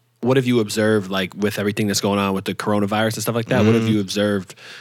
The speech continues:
Speaker 1: with interaction from the knowledge that you gained in school? Like
Speaker 2: Right.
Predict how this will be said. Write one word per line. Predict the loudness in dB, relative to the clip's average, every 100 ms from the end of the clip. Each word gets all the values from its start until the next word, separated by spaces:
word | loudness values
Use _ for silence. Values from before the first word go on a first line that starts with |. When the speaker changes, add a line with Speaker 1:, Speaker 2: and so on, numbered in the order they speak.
| -6
Speaker 1:
with | -4 -2
interaction | -2 0 2 0 -2 -4
from | -6 -4 -2 -2 -2 -6 -12 _ _ -20 -16 -2
the | 0
knowledge | 2 0 0
that | -4
you | -2
gained | -2 -2
in | -4
school? | -2 -2 -2
Like | -6 -10 _ _ -2
Speaker 2:
Right. | 0 0